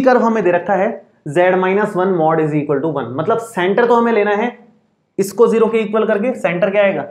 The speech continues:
z minus one is equal to zero, मतलब z is equal to one, z is equal to one का मतलब one plus iota zero, that means one comma zero, ये हमारा center हो गया। Radius हमारी वन है ही, हम check कर लेते हैं कि भाई हमारे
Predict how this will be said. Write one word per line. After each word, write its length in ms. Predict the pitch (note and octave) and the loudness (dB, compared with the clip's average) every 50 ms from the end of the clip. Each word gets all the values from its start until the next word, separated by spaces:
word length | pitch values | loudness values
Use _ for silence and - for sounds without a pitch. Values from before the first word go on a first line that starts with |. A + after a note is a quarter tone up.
| - _ - D3 | -14 _ -14 -8
z 340 | C3+ C3 D3+ D#3 E3+ F#3+ F#3+ | -4 -2 0 2 2 2 0
minus 340 | F#3 E3+ E3 E3+ F3 F3 E3+ | 0 -2 -2 -2 -4 -4 -4
one 140 | E3 E3+ E3 | -4 -4 -4
is 120 | D#3 D3 | -2 -2
equal 220 | D3+ D3 D3+ D#3 | -2 -2 -2 -2
to 80 | D3+ D3 | -2 -2
zero, 200 | - D3 D3 E3 | -2 -4 -4 -4
मतलब 260 | D#3 D3 - D#3+ D3 | -4 -4 -4 -4 -4
z 220 | C3 C#3+ C#3 C#3 C#3 | -2 -2 -2 -2 -2
is 80 | C#3 | -6
equal 200 | C#3 C3+ C#3 C#3 | -6 -6 -6 -4
to 100 | C3+ C3+ A#2+ | -6 -6 -8
one, 180 | B2 B2+ - - - _ _ _ _ _ _ _ - | -8 -12 -14 -16 -20 _ _ _ _ _ _ _ -4
z 140 | C#3+ D#3+ D#3+ | 0 0 2
is 140 | E3 D#3 D#3+ | 2 0 0
equal 160 | D#3 E3+ E3 | 0 0 0
to 80 | E3 D#3+ | -2 -2
one 140 | D#3+ D#3 | -2 0
का 80 | D3+ D#3+ | 0 -2
मतलब 280 | D#3 D3 D#3 D#3+ C#3+ C#3 | -2 0 0 0 0 0
one 160 | D3 D3+ D3 | 0 -2 -2
plus 220 | - E3 D#3+ D#3+ | -4 -4 -2 0
iota 280 | C#3+ C#3 C#3 C3+ C#3 C3+ | 0 0 0 0 0 -2
zero, 200 | B2+ C3 C#3 F3 F3 | -2 -4 -4 -4 -4
that 200 | - - - D3+ | -4 -4 -4 -4
means 200 | E3 G3 F#3+ - C3 | -6 -6 -6 -6 -6
one 180 | C#3 C3+ C3+ C3 | -6 -6 -6 -4
comma 240 | - C#3+ D3 D#3 D3+ | -4 -4 -4 -4 -4
zero, 200 | - B2+ A#2 A#2 A2 A2 | -4 -8 -10 -12 -10 -6
ये 100 | C#3+ G3 | -4 -2
हमारा 260 | G#3+ G#3 G3+ G#3 G#3 G#3 | -2 0 0 0 0 0
center 300 | G#3 E3+ D#3+ E3 G#3 G3+ | -2 -4 -4 -2 -2 -2
हो 80 | G3+ | -2
गया। 180 | G3 G#3 A#3 A#3 - - - _ _ _ _ - | -2 -2 -4 -8 -10 -14 -20 _ _ _ _ -2
Radius 320 | D#3 F3 - G3+ A#3 - | 0 2 4 4 4 2
हमारी 220 | G#3+ G#3 G#3 G#3 G3+ | 2 2 0 0 0
वन 160 | E3+ F3 F3 - | 0 0 0 0
है 160 | D3+ D#3 D#3+ | 0 0 0
ही, 140 | F3+ A3+ A#3+ - - - - _ - | 0 0 -2 -4 -8 -14 -10 _ -2
हम 200 | F#3+ G#3 G#3+ G#3 | 0 0 0 -2
check 320 | - - A3 A#3+ B3 - - | 0 2 2 2 2 2 2
कर 120 | G#3+ F3 E3+ | 2 2 4
लेते 200 | E3+ E3 E3 G#3 | 2 2 2 0
हैं 80 | B3 | 0
कि 80 | A#3+ B3 | 2 2
भाई 160 | A#3 A#3+ B3 | 2 4 4
हमारे 300 | A#3 A3+ A3+ A3+ A#3 A#3 | 2 2 2 2 0 0